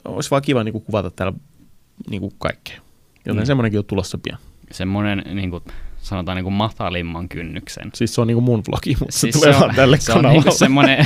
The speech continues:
Speaker 2: <laughs> no käytännössä on semmonen Eetu, Eetu-dokumentti.
Speaker 1: Joo, mm.
Speaker 2: Mutta tota, ehkä vähän lyhyempi ja siis semmoista niinku oikeesti vaan, että jengi on, jengi on tosi paljon niinku livenäkin, kun on tavannut tyyppejä, on pyytänyt semmoista vaan niinku oikeesti,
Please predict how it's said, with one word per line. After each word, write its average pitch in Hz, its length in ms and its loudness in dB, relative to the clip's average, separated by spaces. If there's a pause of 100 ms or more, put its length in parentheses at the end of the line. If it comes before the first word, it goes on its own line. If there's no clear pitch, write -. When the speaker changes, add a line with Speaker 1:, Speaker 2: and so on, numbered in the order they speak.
Speaker 2:
<laughs> 180 80 0
no 233 160 0
käytännössä 180 640 2
on 160 80 2
semmonen 147 280 2
Eetu, 120 440 2
Eetu-dokumentti. 107 1000 -2
Speaker 1:
Joo, 104 340 -2 (160)
mm. 95 300 -8
Speaker 2:
Mutta 92 240 -8
tota, 90 380 -6
ehkä 92 200 -8
vähän 117 220 -4
lyhyempi 104 520 -2 (160)
ja 90 80 -8
siis 87 220 -8
semmoista 90 340 -8
niinku 95 240 -6
oikeesti 92 420 -6
vaan, 85 260 -8
että - 300 -8 (100)
jengi 127 340 0
on, 147 160 -2
jengi 151 220 2
on 147 60 2
tosi 151 160 -2
paljon 127 400 -2
niinku 113 360 -4
livenäkin, 107 440 0
kun 98 80 -6
on 95 80 -4
tavannut 92 340 -4
tyyppejä, 87 500 -4 (600)
on 135 180 0
pyytänyt 104 340 -2
semmoista 92 400 -6
vaan 92 200 -2
niinku 87 240 -6
oikeesti, 90 440 -8